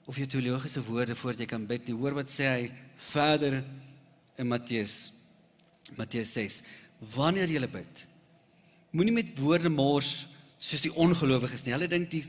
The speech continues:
hulle stortvloed woorde sal maak dat hulle gebede beantwoord word." Nou, ons het Echo Truth vir 'n rede dat ons kan dieper gaan in die woord.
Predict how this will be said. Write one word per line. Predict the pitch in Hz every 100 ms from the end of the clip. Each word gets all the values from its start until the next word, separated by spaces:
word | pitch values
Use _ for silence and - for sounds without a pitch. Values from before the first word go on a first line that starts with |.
| - -
hulle | 143
stortvloed | 143 - - - 185 196 - - 202 143
woorde | 117 143 156 143 101 101 - - - - - - - - -
sal | - 139
maak | 127 123 139
dat | 147
hulle | 131 120
gebede | 113 127 101 127 147 135 95 95 - - - _ _ _ _ _ _
beantwoord | - 123 123 120 104 90
word." | - 58 - - - _ _ _ _ _ _ _ _ _ _ _ _ _ _ _ _ _ _ _ _ _ _ _ _ _ _ _
Nou, | 120 127 - - - _ _ _ _ _ _ _
ons | 143 147
het | 143 156
Echo | 143 147 147
Truth | 135 - 147 170 - - _ _ _ _ _ _ _ _ _ _ _ _ _ _ _
vir | - 113
'n | 110
rede | 107 117 135
dat | 127 113
ons | 110
kan | 98
dieper | 95 117 143 143
gaan | - 139
in | 143
die | 135
woord. | 127 135 - - -